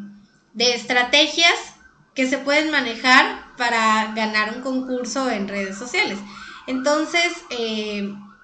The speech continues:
lo mismo aplica para la investigación. O sea, nosotros tenemos que determinar cuál va a ser nuestra estrategia para obtener nuestros datos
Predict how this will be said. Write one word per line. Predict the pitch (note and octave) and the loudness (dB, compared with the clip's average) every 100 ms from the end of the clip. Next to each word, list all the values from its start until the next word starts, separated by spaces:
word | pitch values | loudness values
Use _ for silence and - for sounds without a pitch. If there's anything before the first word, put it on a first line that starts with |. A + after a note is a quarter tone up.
| - - - - - - - - - - - - - - - - - | -20 -20 -20 -20 -20 -20 -20 -20 -20 -20 -20 -20 -20 -20 -20 -20 -8
lo | B3+ C#4 | 2 4
mismo | E4+ D#4+ E4 | 4 4 2
aplica | D#4+ E4 - - | 2 2 2 0
para | C4 A#3 | 0 -2
la | A3 | -2
investigación. | G3+ G3+ G3+ F#3+ F#3+ F#3+ F#3 | -2 -2 -4 -6 -8 -12 -14
O | |
sea, | - A3 | -8 -4
nosotros | B3 C4 D#4+ D#4 F4+ | -2 0 0 0 0
tenemos | E4 D4 D4+ D4+ | 2 2 2 0
que | D4+ | 0
determinar | C#4+ C4 A#3 A3 A3+ B3 B3+ | 0 -2 -6 -6 -2 0 2
cuál | D4 D4 | 2 2
va | D4 | 2
a | D4 | 2
ser | C#4 C4+ | 0 -2
nuestra | C#4 B3 A#3 - G#3 | -2 -4 -6 -4 -2
estrategia | G#3 - G#3+ A3 B3 B3+ C4 B3 D#4+ - | -2 -4 -4 -2 2 2 2 4 4 2
para | A#3 A3 | 0 0
obtener | G#3+ - G#3+ G#3 A3 A#3+ B3+ | 0 -2 -4 -2 0 -2 -4
nuestros | A3 A3 G#3+ G#3 G#3 G3 F#3+ G#3 | -8 -6 -6 -6 -8 -10 -12 -2
datos | A#3 A#3+ A3 B3+ D#4 - - | 4 4 2 0 -2 -2 -10